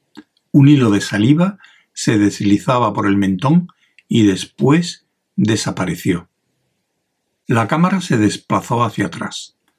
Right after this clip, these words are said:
Los cortinones se abrieron de golpe y entró una mujer. Su pelo negro y brillante estaba peinado hacia atrás y caía en cascada hasta su cintura. Su cara estaba muy maquillada.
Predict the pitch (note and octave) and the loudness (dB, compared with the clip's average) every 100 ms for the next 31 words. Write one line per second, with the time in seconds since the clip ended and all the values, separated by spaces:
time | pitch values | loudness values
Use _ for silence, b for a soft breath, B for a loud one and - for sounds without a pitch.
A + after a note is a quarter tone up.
0 | _ _ _ _ _ - A#2 - A2+ G#2 | _ _ _ _ _ -2 -2 0 -2 -2
1 | G#2+ A2+ C#3 D3+ - G#2+ G2 A2+ B2 C3+ | 0 2 4 2 0 -4 0 0 2 2
2 | A#2+ C#3+ D#3+ E3 D#3 C3 A#2+ D#3 D3+ C#3+ | 2 2 2 4 2 2 0 0 2 0
3 | C3+ - - - _ _ _ _ _ _ | -2 -6 -14 -20 _ _ _ _ _ _
4 | _ _ _ b _ _ - - A#2+ D3+ | _ _ _ b _ _ -16 -2 0 2
5 | D3+ C#3 A2+ G#2+ G2+ G2+ A#2 D3 D3 F3 | 0 2 2 4 4 2 2 0 2 0
6 | F3 b b b - A2+ - B2 G#2 G2 | -2 b b b -4 -2 -2 -2 -2 -2
7 | G2+ A2 B2 G#2+ - - - - A2 G2 | 0 0 0 -2 -4 -10 -14 -6 -4 -4
8 | F#2+ C3 F3+ - b b b b - B2 | -2 -4 -4 -8 b b b b -2 -2
9 | B2 A#2+ C3 G#2+ G2+ G#2 - D#3 F#3 F3 | 0 0 0 0 -2 -8 -4 -2 0 -2
10 | D#3+ - D#3 E3+ D3 D3+ C3 G#2 F#2+ - | -4 -6 -4 -2 -2 -2 -2 -4 -8 -4
11 | - C3+ C3+ D3+ - B2+ C3 A#2+ A#2 C3 | -2 -2 0 -2 -2 -2 0 0 2 2
12 | C3 A#2+ G#2+ F2 D#2 - | 0 0 -2 -2 -6 -18